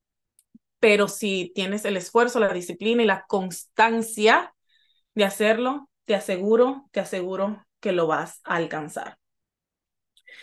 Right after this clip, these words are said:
Y realmente nosotros los seres humanos estamos creados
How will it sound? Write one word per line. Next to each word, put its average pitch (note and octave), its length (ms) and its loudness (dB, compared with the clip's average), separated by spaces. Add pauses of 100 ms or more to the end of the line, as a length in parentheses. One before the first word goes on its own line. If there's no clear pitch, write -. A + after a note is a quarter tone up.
(300)
Y G#3 560 6
realmente A#3 640 4
nosotros G#3+ 420 -2
los A3 120 -6
seres G3+ 280 -6
humanos G3 720 -2 (560)
estamos G3+ 600 -2
creados F#3+ 640 2